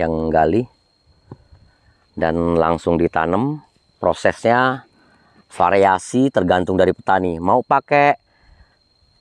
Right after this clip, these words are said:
kohe yang sudah difermentasi, bagus. Mau kasih pupuk organik dari pabrikan, bagus juga. Mau nggak dikasih, nggak apa-apa.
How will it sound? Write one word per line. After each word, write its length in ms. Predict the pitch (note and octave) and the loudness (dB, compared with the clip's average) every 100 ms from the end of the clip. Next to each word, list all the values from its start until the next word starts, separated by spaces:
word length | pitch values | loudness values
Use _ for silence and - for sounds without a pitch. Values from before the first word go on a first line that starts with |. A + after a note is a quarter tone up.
| _ _ _ | _ _ _
kohe 480 | C#3 C#3+ C#3 F#3+ G#3 | 2 4 6 6 6
yang 160 | D3+ B2+ | 4 2
sudah 160 | C3+ | 0
difermentasi, 880 | A#2+ - A#2+ B2 A#2+ A#2 F3+ G3 G#3 F3+ _ _ _ | 0 0 2 2 0 -2 0 0 0 -2 _ _ _
bagus. 720 | F2+ F2+ E2 C#3 G3+ - - _ - | 0 0 2 2 2 -2 -20 _ -2
Mau 240 | A#2 C3 | 2 2
kasih 480 | - C3 - C#3+ B2+ _ - _ - _ _ _ _ _ _ _ _ _ _ _ _ - | 2 -2 0 0 0 _ -20 _ -20 _ _ _ _ _ _ _ _ _ _ _ _ -2
pupuk 240 | B2+ D3 | 0 2
organik 560 | F#2+ C3+ C3 B2+ C3+ G3+ _ | 2 2 2 2 2 -4 _
dari 320 | G#2+ B2 B2+ | 2 2 2
pabrikan, 720 | - A#2+ A#2 B2+ E3+ F#3 G3 - _ _ _ _ | 0 -2 0 -2 0 -2 -4 -14 _ _ _ _
bagus 480 | G#2 A#2+ A2 A2 G#2 | 0 2 2 -2 -6
juga. 480 | G2+ F2+ D#3 G3 - _ - | -6 0 2 2 -4 _ -2
Mau 320 | B2+ D#3 F#3 | 2 4 4
nggak 240 | E3+ D#3 D#3+ | 2 0 0
dikasih, 400 | E3 - B3+ B3 _ _ _ _ _ - | -2 0 0 0 _ _ _ _ _ 0
nggak 140 | G3 F3+ | 2 4
apa-apa. 400 | C#3 G#2+ E2+ | 2 2 0